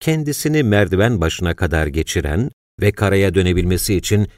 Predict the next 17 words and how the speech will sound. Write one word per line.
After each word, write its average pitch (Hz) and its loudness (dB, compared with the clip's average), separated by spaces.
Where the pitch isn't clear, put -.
geminin 113 2
sandallarından 90 0
birini 90 2
veren 82 0
kaptanın 90 -2
hararetle 87 0
elini 85 -2
sıktı. - -8
Kayıkta 185 0
elini 156 2
cebinden 131 2
çıkarmıyor, 117 2
parmaklarının 101 4
arasında 95 2
hışırdayan 95 2
zarfı 90 0
okşuyordu. 78 -2